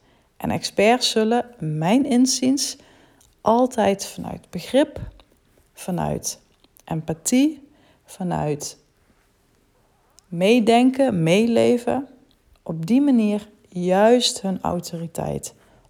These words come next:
opbouwen en laten gelden. En want als jij bijvoorbeeld tegen mensen gaat zeggen, "Ja, het is echt oerstom dat jij X, Y of Z doet, of dat jij programma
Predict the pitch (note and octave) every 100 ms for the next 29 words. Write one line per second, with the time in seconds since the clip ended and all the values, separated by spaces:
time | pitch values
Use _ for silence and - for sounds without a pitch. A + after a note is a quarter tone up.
0 | _ F3+ F3 D3 D3 D3 - - - E3
1 | D3+ C#3+ - D#3 B2+ G#2 - - E3 _
2 | - - - _ - F#3 - F#3 F#3 G3
3 | F#3+ F3+ F3+ F3 F3 F3 F3 F3 E3+ E3
4 | F3 E3+ E3 F3 E3+ E3 D#3 - E3+ -
5 | - F3 - - - C#4 C#4+ A#3+ - E3+
6 | D#3+ D3+ E3 E3 - C#3+ C#3 - D#3+ D3
7 | - - D3+ C#3 D#3+ - E3+ D3+ - D3+
8 | G3 E4 - - - - - - - -
9 | F#3+ F3 E3 D#3+ - - D3 D3+ - F3
10 | D#3 D#3+ D#3 D3 C3+